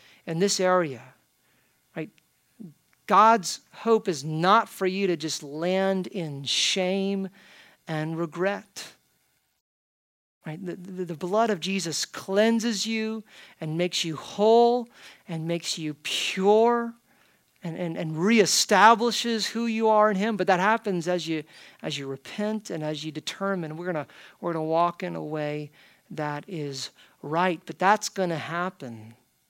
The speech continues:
as I'm convinced and my heart is convinced that he is worth it.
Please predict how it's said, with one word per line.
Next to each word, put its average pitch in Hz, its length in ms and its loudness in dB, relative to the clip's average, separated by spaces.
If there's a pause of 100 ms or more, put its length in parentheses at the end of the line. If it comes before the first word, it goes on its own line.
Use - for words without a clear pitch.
(1300)
as 151 140 -8
I'm 156 320 -6 (100)
convinced 165 920 -8 (1300)
and 147 180 -8
my 135 220 -8 (160)
heart 175 400 0
is 170 220 -6
convinced 160 1000 -10 (1160)
that 143 220 -8
he 151 600 -14 (500)
is 127 180 -12
worth 139 520 -6
it. - 300 -20